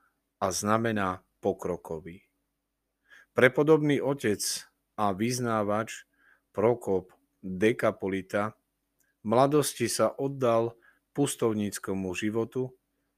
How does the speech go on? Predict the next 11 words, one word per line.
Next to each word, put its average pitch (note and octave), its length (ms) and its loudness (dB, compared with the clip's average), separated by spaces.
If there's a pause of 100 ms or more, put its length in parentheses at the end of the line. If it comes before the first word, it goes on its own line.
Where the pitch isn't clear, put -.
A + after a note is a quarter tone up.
(100)
a G#2 80 -4
prešiel A2 560 2
všetky A#2 400 -4
predpísané G2+ 960 -4
podvihy, G#2+ 720 -4 (2500)
ktorými D#3+ 320 8
sa C3+ 240 6
srdce C3 480 2
očisťuje B2+ 720 0
a A2 160 4
duch C3 400 0